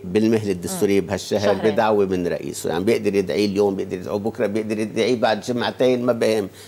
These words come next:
Speaker 1: بس بده يدعي بهالمهلة.
Speaker 2: نعم.
Speaker 1: إذا اجتمع بهالمهلة أو، آه، إذا ما، آه، ما دعي رئيس الجمهورية، آه، رئيس المجلس النيابي واجتمع المجلس
Speaker 2: آخر
Speaker 1: النيابي
Speaker 2: عشرة أيام.
Speaker 1: آه، باليوم العاشر قبل نهاية الولاية، آه، آه، ولاية رئيس الجمهورية، صار هال-،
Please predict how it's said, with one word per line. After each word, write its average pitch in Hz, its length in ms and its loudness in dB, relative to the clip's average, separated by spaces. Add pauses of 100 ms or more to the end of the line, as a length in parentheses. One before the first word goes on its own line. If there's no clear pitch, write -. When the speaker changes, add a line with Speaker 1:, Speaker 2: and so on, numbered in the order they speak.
(120)
Speaker 1:
بس 117 180 2
بده 127 260 2
يدعي 127 260 4
بهالمهلة. 98 420 0
Speaker 2:
نعم. 147 180 -2 (520)
Speaker 1:
إذا 131 180 2
اجتمع 135 480 2
بهالمهلة 98 600 0
أو، 139 500 2
آه، 110 460 2
إذا 123 240 2
ما، 135 460 2
آه، 104 200 0
ما 117 140 4
دعي 123 300 4
رئيس 110 380 0
الجمهورية، 107 640 -4
آه، 98 200 2
رئيس 104 340 0
المجلس 107 420 -2
النيابي 107 300 0
واجتمع 110 500 0
المجلس 104 400 -2
Speaker 2:
آخر 208 80 0
Speaker 1:
النيابي 196 180 4
Speaker 2:
عشرة 196 220 -4 (100)
أيام. 131 380 -2
Speaker 1:
آه، 123 40 2
باليوم 127 540 4
العاشر 120 440 2
قبل 104 220 -2
نهاية 101 320 -2
الولاية، 104 500 -4 (420)
آه، 95 600 4
آه، - 40 -2
ولاية 104 320 4
رئيس 92 240 0
الجمهورية، 107 360 2
صار 120 360 2
هال-، 90 340 0